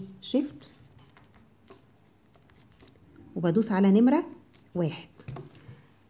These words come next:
هلاقي كلمة sum، يعني المجموع بتاع كل حاجة أنا عايزاها، نمرة تلاتة دي اللي أنا بدوس عليها.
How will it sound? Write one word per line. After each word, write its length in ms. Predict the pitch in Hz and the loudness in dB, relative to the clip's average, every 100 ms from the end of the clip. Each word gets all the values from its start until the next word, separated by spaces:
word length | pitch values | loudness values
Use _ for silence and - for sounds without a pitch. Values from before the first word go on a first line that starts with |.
| _ _ - | _ _ -4
هلاقي 320 | 226 370 339 | 2 2 4
كلمة 320 | 339 330 320 - - | 6 6 6 2 2
sum، 140 | 277 226 160 - - - _ _ _ _ _ _ - | 6 8 6 0 -12 -20 _ _ _ _ _ _ -2
يعني 200 | 180 202 | 6 10
المجموع 600 | 196 185 233 208 147 - - - - | 10 10 8 8 4 -2 -14 -20 -14
بتاع 240 | - 175 | -4 -2
كل 220 | - 254 226 | 2 4 4
حاجة 200 | 226 214 | 2 2
أنا 100 | 180 | 2
عايزاها، 480 | 165 151 143 139 151 | 2 0 0 -2 -6
نمرة 180 | 196 180 | -2 0
تلاتة 380 | 180 190 175 147 | 2 2 2 0
دي 140 | 117 156 _ _ - - | -6 -10 _ _ -20 -8
اللي 100 | 190 | -2
أنا 100 | 185 | 0
بدوس 300 | 151 196 196 | 0 -2 0
عليها. 300 | 170 208 | 0 2